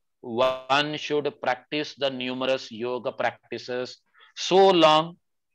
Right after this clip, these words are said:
unless and until you attain that supreme knowledge।" तो हम जब अभ्यास करते हैं तो, अ,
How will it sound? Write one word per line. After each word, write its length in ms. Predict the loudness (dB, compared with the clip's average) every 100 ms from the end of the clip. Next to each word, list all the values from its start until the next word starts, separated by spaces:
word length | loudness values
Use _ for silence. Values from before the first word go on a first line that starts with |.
| 0
unless 440 | 2 2 2 0
and 120 | -4 -2 -4
until 680 | -6 -10 _ -8 -6 -4 -6
you 60 | -4 -4
attain 360 | -2 -2 -2
that 140 | -4 -6 -8
supreme 340 | -8 -4 -4 -2
knowledge।" 500 | -4 -4 -8 -12 -16 _ _ _ _ _ _ _ -20 -20 _ _ _ _ _
तो 420 | -12 -10 -10 -14 _ _ _ _ _ _ _ _ _ _ _ _ _ _ _ -4
हम 220 | -2 0
जब 260 | -2 -4 -10 _ -4
अभ्यास 460 | -2 0 2 2
करते 280 | 0 -2 -2
हैं 160 | -4 -8 _ _ _ _ _ _ _ _ _ _ _ _ _ _ -4
तो, 400 | 0 0 -2 -8 _ -12
अ, 240 | -6 -6